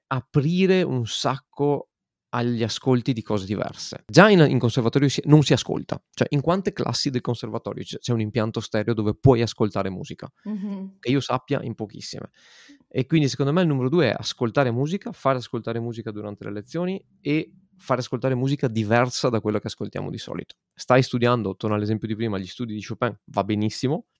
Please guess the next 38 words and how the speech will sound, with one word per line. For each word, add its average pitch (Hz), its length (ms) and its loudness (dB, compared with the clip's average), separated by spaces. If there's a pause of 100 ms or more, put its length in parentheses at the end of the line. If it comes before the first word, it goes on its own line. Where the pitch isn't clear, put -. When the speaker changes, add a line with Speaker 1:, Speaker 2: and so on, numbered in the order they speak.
(140)
Speaker 1:
però 110 200 -8
oggi 139 260 -8
ti 131 100 -14
faccio 113 240 -16
ascoltare, 135 640 0 (180)
non 120 140 0
so, - 220 -4 (140)
la 104 320 4
rumba 147 420 4
congolese, 120 720 0 (280)
oppure 135 400 -2
ti 127 120 -8
faccio 113 280 -8
ascoltare 123 1040 2
l-, 98 1040 -6
le 110 100 -10
canzoni 127 400 -2
tradizionali 113 600 -2
serbe 117 560 2
in 107 140 0
quarti 110 340 -2
di 113 140 -6
tono 110 460 -2 (340)
cantate 104 800 -2
Speaker 2:
Mm. 92 440 -8
Speaker 1:
da 110 100 -10
voci 107 260 -12
femminili. 110 480 -6 (440)
Cioè, - 200 0
fare 139 200 -2
ascoltare 175 680 2
delle 131 220 0
cose 147 300 0
estremamente 139 720 2
diverse, 107 400 0
questo 143 260 -2
apre 117 240 4
mondi, 117 420 -4